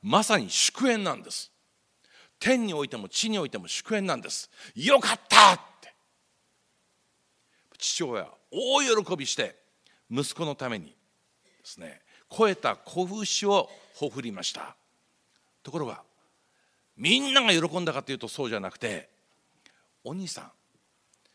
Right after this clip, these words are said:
彼のたった一人のお兄さん、父親にとって一番大切な息子の一人が喜ばなかった。ところで母、あ、ち-、兄の方は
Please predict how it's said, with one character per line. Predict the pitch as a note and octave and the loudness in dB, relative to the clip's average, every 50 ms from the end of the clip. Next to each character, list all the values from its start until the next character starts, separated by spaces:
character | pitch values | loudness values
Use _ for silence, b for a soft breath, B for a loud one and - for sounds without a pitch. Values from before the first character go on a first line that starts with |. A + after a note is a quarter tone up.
| b b b b | b b b b
彼 | - - G#3+ G3 | -8 -6 -6 -6
の | E3+ C#3 | -6 -8
た | - - A3 | -8 -8 -10
っ | - _ - | -10 _ -2
た | A#3 A3+ | -2 -2
一 | G3+ - A3 | 0 0 0
人 | G3+ | 0
の | F3+ C#3+ B2 | 0 0 -2
お | A#2+ | -2
兄 | A#2+ A#2 | -4 -6
さ | - - G#2 - | -6 -8 -8 -10
ん、 | - _ _ _ _ _ _ _ _ _ b b b b b | -14 _ _ _ _ _ _ _ _ _ b b b b b
父 | b - - G3+ | b -4 -2 0
親 | G#3 G3 F#3+ | 0 0 0
に | F3+ | -2
と | F3+ | -4
っ | E3+ | -6
て | - - | -6 -8
一 | C#3 - - - F#3 | -8 -6 -6 -4 -2
番 | F#3+ G3+ F3+ | -4 -4 -2
大 | G3+ G3+ F#3+ | 0 -2 -2
切 | D3+ E3+ D3+ D3+ | -2 -4 -6 -4
な | F3+ F3 | -4 -4
息 | E3 D#3+ - - | -4 -6 -8 -8
子 | E3+ | -8
の | D#3+ | -8
一 | D3+ - D#3 | -8 -6 -6
人 | A#2+ G2+ | -8 -8
が | - - - _ _ _ _ _ _ _ _ _ _ _ _ _ _ _ - | -10 -14 -18 _ _ _ _ _ _ _ _ _ _ _ _ _ _ _ -8
喜 | - B2 D#3+ F3+ - F#3 | -6 -4 -4 -4 -4 -4
ば | F3+ D#3 | -4 -4
な | A2 | -4
か | - | -6
っ | - _ | -12 _
た。 | - - - - _ _ b b b b b b b b b | -20 -20 -20 -20 _ _ b b b b b b b b b
と | - D3+ - | -8 -6 -2
こ | G3 | -2
ろ | G#3 G3+ | -2 0
で | E3+ D3 A#2+ | 0 -2 -2
母、 | - - D3+ D3 D3 C3 B2 - - | -2 -2 -4 -2 -2 -2 -4 -4 -2
あ、 | A2+ G#2+ G#2+ | -2 -2 -2
ち-、 | - - - - | -2 -2 6 8
兄 | E3+ G3+ F#3+ | 8 8 8
の | D#3+ C3+ | 8 2
方 | A2 C3 A#2+ G#2 | 2 2 2 2
は | G2 F2+ E2 - | 2 0 -2 -6